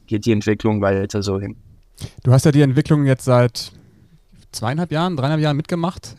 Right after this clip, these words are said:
Speaker 2: Ähm, ich kann mich noch dran erinnern, als du dein erstes Spiel gemacht hast in Unterhaching damals, dieses Wahnsinnsspiel vier zu drei im Schneegestöber. Und seitdem ist ja viel passiert. Du hast ja,
Speaker 1: Ja.
Speaker 2: der S C Verl hat ja in, in sämtlichen Stadien gespielt, also in Lotte,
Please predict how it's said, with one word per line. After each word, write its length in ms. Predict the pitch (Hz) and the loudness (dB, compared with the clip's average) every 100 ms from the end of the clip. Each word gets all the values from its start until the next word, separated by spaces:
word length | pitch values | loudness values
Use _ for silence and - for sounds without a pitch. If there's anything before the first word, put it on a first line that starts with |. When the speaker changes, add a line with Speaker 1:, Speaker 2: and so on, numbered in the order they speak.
| - | -6
Speaker 2:
Ähm, 220 | 123 123 | -4 -4
ich 60 | 117 | -2
kann 60 | |
mich 60 | 135 | -2
noch 60 | 131 | -2
dran 120 | 131 | -2
erinnern, 280 | 127 147 139 | 0 0 0
als 160 | 120 | -2
du 80 | - | -2
dein 120 | 127 | -2
erstes 220 | 120 127 117 | 0 -4 -2
Spiel 180 | 139 | -2
gemacht 320 | 151 151 151 156 | 0 0 -2 -4
hast 160 | 143 | -4
in 100 | 113 | -2
Unterhaching 460 | 131 131 127 151 156 | 0 2 2 0 -2
damals, 280 | 147 151 147 | 0 0 -2
dieses 300 | 123 123 120 | -2 -4 0
Wahnsinnsspiel 540 | 127 143 143 - 135 | 0 -2 -6 -6 -4
vier 200 | 135 147 | -2 -4
zu 100 | - 127 | -6 -6
drei 260 | 113 135 | -2 0
im 100 | 131 | 0
Schneegestöber. 1120 | 120 139 143 165 156 - 147 - 156 170 190 202 - - - - | -2 0 0 0 -4 -6 -6 0 0 2 0 -2 -14 -20 -12 -4
Und 120 | 120 | 2
seitdem 240 | 139 175 | 4 4
ist 120 | 165 | 4
ja 80 | 165 | 2
viel 180 | - 185 | 2 2
passiert. 360 | 160 131 175 160 | 2 2 2 4
Du 80 | |
hast 140 | 151 - | 4 4
ja, 240 | 156 143 | 4 4
Speaker 1:
Ja. 120 | 127 - - - | 2 -2 -6 -2
Speaker 2:
der 80 | 131 | 2
S 80 | 135 | 4
C 100 | 151 | 4
Verl 180 | - 160 | 4 4
hat 100 | 160 | 4
ja 100 | 139 | 2
in, 160 | 135 135 | 2 0
in 160 | 135 | -2
sämtlichen 500 | 117 156 185 175 160 | 0 0 2 0 0
Stadien 380 | 131 143 156 160 | 0 2 2 0
gespielt, 420 | 147 - 156 170 | -2 0 2 2
also 200 | 123 127 | 2 0
in 140 | 123 131 | 0 2
Lotte, 500 | 139 - 160 151 | 2 4 4 4